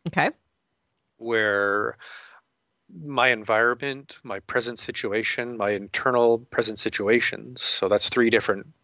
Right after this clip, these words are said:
Speaker 2: elements of the same moment, uh, are not comfortable, or they feel dangerous, or
Speaker 1: Mm-hmm.
Speaker 2: I feel socially, uh,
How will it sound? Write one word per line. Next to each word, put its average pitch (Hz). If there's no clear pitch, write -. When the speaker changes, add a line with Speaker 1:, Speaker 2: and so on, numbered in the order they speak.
Speaker 2:
elements 104
of 95
the 98
same 98
moment, 98
uh, 101
are 104
not 104
comfortable, 139
or 95
they 107
feel 110
dangerous, 117
or 101
Speaker 1:
Mm-hmm. 98
Speaker 2:
I 107
feel 113
socially, 104
uh, 95